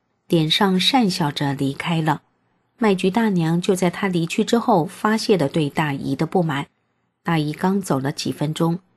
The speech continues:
又来了一位六十多岁的男士，带着两个孙子也来到车子边，尝了一下，觉得橘子味道不错。他一边笑着，一边对卖橘的大娘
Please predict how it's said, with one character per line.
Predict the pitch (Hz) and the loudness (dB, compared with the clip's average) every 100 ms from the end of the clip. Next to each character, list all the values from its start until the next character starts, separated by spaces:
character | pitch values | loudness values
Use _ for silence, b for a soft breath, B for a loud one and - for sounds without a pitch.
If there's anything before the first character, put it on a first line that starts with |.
| _ _ _ - | _ _ _ 2
又 | 220 | 4
来 | 208 180 | 6 4
了 | 196 | 2
一 | 190 190 | 2 2
位 | 202 | 4
六 | 196 262 | 6 6
十 | 226 185 | 6 2
多 | 240 | 2
岁 | 254 262 | 2 0
的 | 196 143 | 0 -4
男 | 139 131 | -4 -4
士， | 131 - 151 - _ _ _ _ _ | -2 2 2 0 _ _ _ _ _
带 | - 185 | 0 2
着 | 180 | 2
两 | 160 147 | 2 0
个 | 139 | -2
孙 | 147 - 233 | -4 0 2
子 | 226 143 113 - | 2 0 -2 -2
也 | 165 147 | -4 -2
来 | 143 | -2
到 | 147 147 143 | -2 -2 -2
车 | 143 - 156 | -2 0 0
子 | - | 0
边， | 135 160 170 - _ _ _ - | 0 2 2 -4 _ _ _ -10
尝 | - 160 | -4 -2
了 | 160 | 0
一 | 220 165 | 2 2
下， | - 165 139 _ _ _ - | 0 -2 -4 _ _ _ 0
觉 | 190 | 4
得 | 214 | 6
橘 | 262 196 | 4 2
子 | 196 254 | 4 6
味 | 302 | 6
道 | 240 160 | 2 0
不 | - 262 | -2 -4
错。 | - 160 151 _ _ _ _ | -2 -2 -2 _ _ _ _
他 | - 151 | -6 -4
一 | - 170 | -2 0
边 | 175 | 2
笑 | 175 - 190 | 2 0 -2
着， | 160 139 - _ _ _ - | 0 -2 -6 _ _ _ -2
一 | 208 | 2
边 | 220 220 | 4 4
对 | 220 220 | 6 6
卖 | 240 247 | 6 2
橘 | 185 180 | 2 0
的 | 165 | 0
大 | 202 180 | 2 2
娘 | 156 151 151 175 | 2 2 2 0